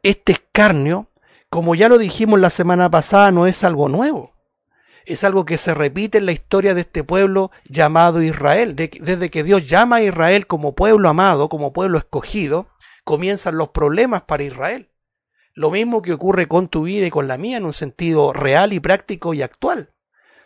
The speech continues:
Desde que nosotros somos cristianos comienzan muchos problemas, persecuciones, calumnias, mentiras en contra de ti para destruirte, para hacer escarnio de ti.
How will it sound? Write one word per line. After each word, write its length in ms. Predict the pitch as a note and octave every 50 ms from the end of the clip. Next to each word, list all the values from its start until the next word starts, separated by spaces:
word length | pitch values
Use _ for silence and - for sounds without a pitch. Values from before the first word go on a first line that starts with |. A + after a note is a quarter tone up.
| _
Desde 280 | - - D#3+ D#3 D#3+ D#3
que 120 | E3 E3+
nosotros 380 | D#3 D#3 - F#3+ F#3+ G3 F#3+ -
somos 260 | - F#3+ F#3 F3+ -
cristianos 520 | - E3+ D3 - - A#3+ B3+ D4 D#4 D4+ -
comienzan 480 | - F3 D#3+ F#3 G#3+ A#3 - - G3+ F3
muchos 360 | D#3+ E3+ A3 B3 - B3+ -
problemas, 500 | - - F3 E3 F#3 A3+ A#3+ A3+ F3 - _
persecuciones, 800 | - A#3 A3+ - - G3+ - E3+ D#3 - - A3 A3+ G3+ E3
calumnias, 680 | - - D#3+ F3 G#3+ B3+ B3+ A#3+ G#3+ F3 D3 C3 - _ _ - _
mentiras 680 | - E3 F3+ F3+ F3 - _ - B3 B3+ A#3+ G3+ - G3+
en 80 | E3+
contra 340 | D#3+ - G3+ G#3 F3+ - F#3
de 100 | E3+ E3+
ti 220 | D#3+ A3 A#3+ A#3+ - - - - -
para 220 | F3+ F3+ F3+ F3
destruirte, 840 | F3+ F#3 - - - - F3+ G#3+ C4 C#4+ D#4 - - - - C3 - _ _ - - -
para 180 | F3+ E3+ F3+
hacer 320 | F3 E3 E3+ - - G#3 F#3+
escarnio 580 | E3 - - - - A3 B3+ C4+ B3+ A#3 G3+
de 120 | F3 E3 D#3+
ti. 240 | - C4+ C4 -